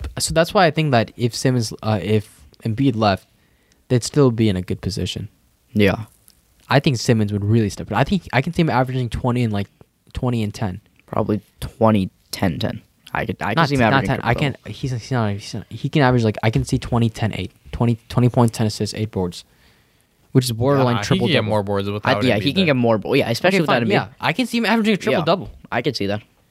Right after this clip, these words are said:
Speaker 1: So that's why I don't think they're in a bad
Speaker 2: But I don't
Speaker 1: position.
Speaker 2: think, I don't think they'd win as many games.
Speaker 3: Yeah, they
Speaker 1: Oh,
Speaker 3: would.
Speaker 1: the, I'd say I
Speaker 2: Yeah.
Speaker 1: can see them making, like, the sixth or seventh seed.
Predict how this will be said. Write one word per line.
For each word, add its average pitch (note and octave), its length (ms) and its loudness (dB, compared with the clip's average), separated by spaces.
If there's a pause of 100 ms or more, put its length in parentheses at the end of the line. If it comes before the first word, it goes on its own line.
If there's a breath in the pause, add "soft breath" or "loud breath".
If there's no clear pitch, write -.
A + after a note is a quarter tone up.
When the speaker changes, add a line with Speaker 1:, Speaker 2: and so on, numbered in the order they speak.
(160)
Speaker 1:
So - 200 2
that's D3 200 4
why E3 140 2
I A2 100 2
don't C3+ 140 2
think C3+ 140 2
they're B2+ 80 4
in A#2 80 2
a G#2+ 40 0
bad A#2+ 120 2
Speaker 2:
But A2 80 4
I C#3 60 2
don't C#3+ 100 4
Speaker 1:
position. C#3 320 -2
Speaker 2:
think, - 200 -20
I B2+ 100 2
don't D#3 160 0
think C3+ 220 0 (200)
they'd A2+ 180 2
win G#2 380 0 (240)
as - 140 -10
many E2+ 140 -10
games. - 160 -10
Speaker 3:
Yeah, F2 240 -8
they - 80 -12
Speaker 1:
Oh, D3 140 0
Speaker 3:
would. G2+ 100 -4
Speaker 1:
the, - 100 -4
I'd B2+ 220 0
say D3+ 220 0
I A2+ 80 0
Speaker 2:
Yeah. G2+ 60 2
Speaker 1:
can D3 100 -2
see D#3 120 -4
them D3+ 120 2
making, C3+ 320 2
like, G#2+ 180 -2
the G2+ 100 -4
sixth - 440 -4
or G2+ 80 -2
seventh F#2 300 -6
seed. - 160 -16